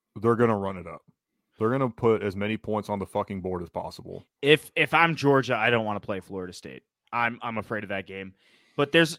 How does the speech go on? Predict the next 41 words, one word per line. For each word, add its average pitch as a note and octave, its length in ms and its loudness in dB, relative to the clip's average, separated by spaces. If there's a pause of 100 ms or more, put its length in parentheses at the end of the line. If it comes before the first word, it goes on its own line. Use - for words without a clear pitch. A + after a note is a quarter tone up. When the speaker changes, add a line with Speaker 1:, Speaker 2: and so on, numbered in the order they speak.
Speaker 2:
there's D#3 220 4
also F3 260 2
this C#3+ 180 2
fact. A2+ 260 -4
The D3 120 4
S D#3 160 0
E D3 60 -6
C D3+ 240 -6
is C3 80 -4
such C#3+ 260 -2
a C3+ 80 0
good B2 220 -2
conference, C#3 480 -2
right? B2 280 -4 (420)
Why C3+ 220 2
did C#3+ 140 0
Florida C3 280 0
State B2 280 -4
beat A#2+ 200 -6
two B2+ 180 0
S A2+ 160 -2
E A2 60 -8
C A#2 200 -8
teams G2+ 260 -10
this G2 180 -10
year? F#2 180 -8 (1300)
They C#3+ 180 8
went D#3+ 260 4
two D#3+ 200 2
and B2+ 80 2
oh C3 100 4
Speaker 1:
Wha-, B2+ 60 6
Speaker 2:
against A#2+ 200 4
Speaker 1:
on F3+ 160 10
Speaker 2:
the G3 100 8
Speaker 1:
the D#3 80 2
Speaker 2:
S G3 60 12
E C4 60 12
C D#4 60 10
Speaker 1:
road? B2 140 4
Speaker 2:
alone A2 280 0